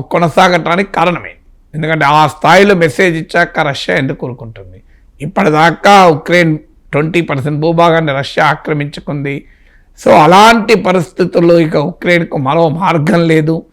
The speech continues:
శాంతి చేసుకోవడం తప్ప అంటున్న సమయంలో ఉక్రెయిన్ విరుచుకుపడింది. అది కూడా మామూలుగా విరుచుకుపడడం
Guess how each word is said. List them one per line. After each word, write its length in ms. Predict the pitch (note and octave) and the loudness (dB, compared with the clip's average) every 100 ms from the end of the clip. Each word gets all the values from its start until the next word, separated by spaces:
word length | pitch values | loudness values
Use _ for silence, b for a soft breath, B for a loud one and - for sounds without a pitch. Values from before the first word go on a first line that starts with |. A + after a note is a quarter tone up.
| _ _ _ _ _ | _ _ _ _ _
శాంతి 480 | - E3 F#3+ - D#3+ | -2 0 0 -2 -2
చేసుకోవడం 640 | F3+ E3 - D#3+ D#3+ D#3+ D3+ - C#3+ | -2 -2 0 2 2 0 -4 -8 -6
తప్ప 260 | C#3+ - | -6 0
అంటున్న 760 | D#3+ D3+ B2+ D3+ - D#3+ D#3+ D3 | 0 0 -4 -6 -4 -2 -2 -4
సమయంలో 920 | - E3+ C#4 D#4 A#3 A#3 D3+ F3+ - - | -4 -4 0 2 4 4 2 0 -6 -10
ఉక్రెయిన్ 400 | E3+ F#3+ G3+ D#3+ | -6 0 2 2
విరుచుకుపడింది. 720 | F3 F3+ - F3 D#3+ E3 G3 | 0 -2 -8 -4 -2 -2 -2
అది 100 | - | -2
కూడా 180 | G#3 G#3 | -2 -2
మామూలుగా 540 | D#3 D3 F#3+ G3 F3 | 0 0 2 2 2
విరుచుకుపడడం 640 | E3 F3+ - C#3+ A#2+ G2 | 0 -6 -14 -16 -16 -18